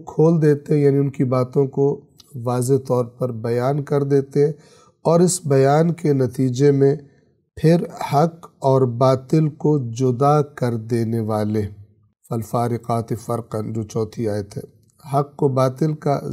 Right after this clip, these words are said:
ذکر نہیں ہے آیت کے الفاظ میں، ہم نے بریکٹس میں وضاحت کے لیے ڈال دیا کہ حق اور باطل کو جدا کر دینے والے۔ اللہ کی طرف سے جب پیغام لے کر آتے ہیں تو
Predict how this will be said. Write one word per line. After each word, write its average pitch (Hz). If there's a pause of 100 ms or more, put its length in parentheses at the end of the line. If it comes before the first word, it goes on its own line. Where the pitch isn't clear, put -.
ذکر 147
نہیں 165
ہے 160
آیت 135 (100)
کے 131
الفاظ 120
میں، 127 (600)
ہم 127
نے 131
بریکٹس 120
میں 127
وضاحت 123
کے 120
لیے 113
ڈال 120
دیا 139 (600)
کہ 139
حق 165
اور 131
باطل 127
کو 139
جدا 127
کر 120
دینے 110
والے۔ 104
اللہ 123 (100)
کی 131
طرف 127
سے 127
جب 123
پیغام 123
لے 127
کر 127
آتے 120
ہیں 151 (720)
تو 151